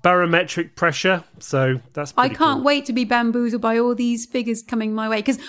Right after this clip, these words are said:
Speaker 2: I know that you mentioned that you wanted a weather station a while ago, because I, at Donald and Hall, we, we measure the, the, the rainfall.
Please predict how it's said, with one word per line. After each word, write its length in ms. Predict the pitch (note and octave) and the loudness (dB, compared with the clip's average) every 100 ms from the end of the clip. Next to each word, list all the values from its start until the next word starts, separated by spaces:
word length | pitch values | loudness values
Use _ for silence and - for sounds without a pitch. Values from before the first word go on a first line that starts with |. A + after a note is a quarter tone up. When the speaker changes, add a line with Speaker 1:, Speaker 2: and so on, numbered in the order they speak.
| - | -2
Speaker 2:
I 80 | C#4 | 2
know 260 | C4+ D#4 D4 | 4 4 2
that 260 | C4 - - | 2 -2 -4
you 220 | B3 B3+ | 2 2
mentioned 500 | D4 E4 D4 A#3+ A3+ | 2 0 2 2 2
that 120 | A#3 | 0
you 120 | G#3 | -4
wanted 240 | G#3+ G#3+ G#3+ | -4 -4 -4
a 60 | |
weather 220 | G#3 G3+ | -4 -4
station 380 | G3+ G#3+ G#3+ - | -6 -6 -6 -6
a 80 | G#3+ | -6
while 220 | G#3+ A#3+ | -2 -2
ago, 240 | A#3 A3+ F#3+ | -2 -4 -6
because 280 | G#3+ A3+ A#3 | -6 -4 0
I, 180 | B3+ | 0
at 140 | A#3+ - | 0 -2
Donald 220 | A#3 A3+ | -4 0
and 100 | A3+ | 0
Hall, 100 | A#3 | 0
we, 220 | G#3 A3 | -2 -4
we 140 | B3+ B3+ | 0 2
measure 260 | A#3+ B3 | 2 -2
the, 400 | A3+ A3+ A3 G#3 - | -2 -2 -2 -6 -6
the, 160 | A#3 A3 | -4 -2
the 140 | A3+ | -2
rainfall. 680 | A#3 B3 B3 - - G#3 | 0 0 0 -2 -8 -8